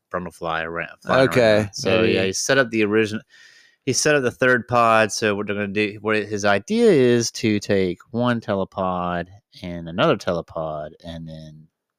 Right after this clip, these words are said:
Speaker 1: transport all two of them
Speaker 2: Eh.
Speaker 1: into one being.
Speaker 2: Yeah, okay.
Speaker 1: And his idea is that, like, I could dilute my fly D N A with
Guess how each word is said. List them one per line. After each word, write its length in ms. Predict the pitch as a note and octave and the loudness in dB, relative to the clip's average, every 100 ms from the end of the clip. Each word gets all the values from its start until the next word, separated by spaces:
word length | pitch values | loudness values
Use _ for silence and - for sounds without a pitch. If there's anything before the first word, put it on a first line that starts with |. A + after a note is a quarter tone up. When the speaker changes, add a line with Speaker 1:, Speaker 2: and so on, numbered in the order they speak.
| _ _ _ _ - | _ _ _ _ -10
Speaker 1:
transport 540 | A2 F#2+ - F2 E2+ | -8 -8 -8 -6 -2
all 440 | G2 G#2+ G2+ F#2+ - - | 2 2 2 0 -4 -2
two 200 | C3+ A#2+ | 2 2
of 100 | E2+ | 0
them 300 | D#2+ E2 F2 _ _ _ _ _ _ _ _ - | -4 -10 -14 _ _ _ _ _ _ _ _ -12
Speaker 2:
Eh. 100 | - - _ _ _ _ | -12 -14 _ _ _ _
Speaker 1:
into 240 | - F2+ E2+ | -10 -8 -6
one 380 | E2+ F2 E2+ E2 | -4 -4 -4 -8
being. 360 | E2+ D2 C#2+ - - _ _ _ _ _ A#3 | -8 -10 -14 -18 -20 _ _ _ _ _ 2
Speaker 2:
Yeah, 280 | B3 B2+ - | 4 2 0
okay. 380 | C#3+ B2+ G#2 G2+ - | -2 2 0 -2 -4
Speaker 1:
And 120 | G#2+ | -2
his 180 | A2+ A2+ | 0 2
idea 360 | C3 B2+ B2 A#2 | 2 4 4 4
is 140 | G2+ | 2
that, 160 | F#2+ F2+ | 0 -2
like, 200 | F2 - | -4 -8
I 140 | E2+ F2 | -8 -10
could 200 | E2+ E2 | -12 -8
dilute 440 | E2 E2 G2 G#2+ | -8 -6 -6 -6
my 200 | F2 D#2 | -10 -14
fly 600 | - C3 C#3 C3+ C3+ A#2+ | -8 -2 2 4 4 2
D 180 | F#2+ F2+ | -2 -6
N 120 | E2+ | -8
A 400 | E2 E2 E2 F2 _ _ _ _ _ | -10 -10 -12 -16 _ _ _ _ _
with 400 | - F2+ E2+ D#2+ | -12 -6 -6 -6